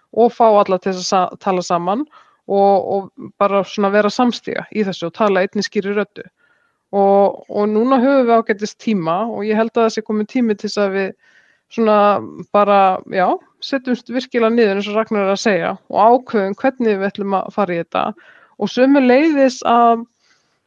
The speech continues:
að sko verkalýðshreyfingin og má ekki alltaf vera í einhverju svona viðbragði, þú veist, það sé verið að hendi í einhverju, einhverjum,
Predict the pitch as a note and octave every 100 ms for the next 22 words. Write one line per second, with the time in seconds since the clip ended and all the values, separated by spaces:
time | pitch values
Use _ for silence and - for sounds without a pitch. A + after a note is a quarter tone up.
0 | - - - G#3+ G#3+ B3 D#4 D4 C#4+ C4
1 | B3+ A3+ A3+ B3+ C#4 C4+ - A3+ B3 C4+
2 | C4 B3 A#3+ A3+ G#3+ A3+ A3 G#3+ G#3 G3
3 | - - F#3+ E4 - F3 D3+ D3 D#3+ _
4 | _ _ _ A3 F3+ - G#3+ G3+ G3+ G3
5 | G3 F#3+ D4 - A#3+ A3 A3+ G#3+ G#3 G#3+
6 | G#3 G#3